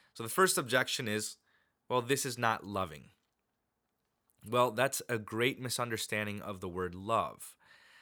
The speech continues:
Love requires that we care about God above all things and that we care about one another as ourselves. So true love requires the opposite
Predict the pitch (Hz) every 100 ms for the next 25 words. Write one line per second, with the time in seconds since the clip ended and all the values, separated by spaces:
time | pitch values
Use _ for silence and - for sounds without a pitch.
0 | - 107 120 131 135 127 - 113 113 117
1 | 110 90 107 - 113 107 104 101 101 95
2 | 95 95 101 95 98 - 113 120 107 101
3 | 101 101 - - 107 98 98 101 104 98
4 | 110 135 107 98 - - - - 104 101
5 | - 92 - 156 160 104 - - - -
6 | 127 - - - 196 202 151 143 123 131
7 | - 123 123 107 110 - - 143 180 147
8 | 127 - 92 -